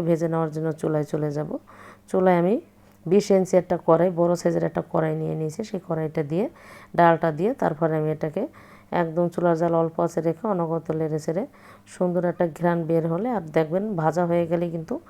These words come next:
সুন্দর একটা ঘ্রাণ বের হয়, তখন ডালটাকে নামিয়ে নেবেন। তা আমার ডালটা কিন্তু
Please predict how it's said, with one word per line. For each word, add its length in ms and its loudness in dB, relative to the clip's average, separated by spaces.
সুন্দর 320 2
একটা 140 0
ঘ্রাণ 280 2
বের 200 2
হয়, 100 -4
তখন 200 -4
ডালটাকে 360 -2
নামিয়ে 360 0
নেবেন। 220 -2
তা 60 2
আমার 220 6
ডালটা 360 4
কিন্তু 240 0